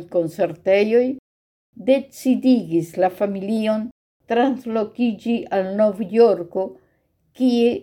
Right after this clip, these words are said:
ŝi studis unue kun Regina Watson. Sed en la sama jaro de ilia alveno al Novjorko, Teresa jam debutis ĉe la Irving Hall.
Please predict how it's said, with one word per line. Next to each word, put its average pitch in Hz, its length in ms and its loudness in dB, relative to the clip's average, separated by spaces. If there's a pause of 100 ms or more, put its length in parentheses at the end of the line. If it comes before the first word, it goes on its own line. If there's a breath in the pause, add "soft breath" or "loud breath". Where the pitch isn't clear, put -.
ŝi - 280 0 (140)
studis 190 880 -6
unue 226 580 2 (360 soft breath)
kun 233 300 -2 (120)
Regina 208 680 -2 (140)
Watson. 160 680 0 (1200)
Sed 233 340 4 (540)
en 185 180 -6
la 180 100 -2
sama 240 320 -2
jaro 208 420 2
de 180 160 0
ilia 196 560 2
alveno 170 680 0
al 170 260 -2
Novjorko, 196 840 0 (720)
Teresa 269 460 2
jam 254 420 4
debutis 254 760 -4 (600)
ĉe 233 160 4 (180)
la 208 200 4 (140)
Irving 233 560 0 (200)
Hall. 165 520 4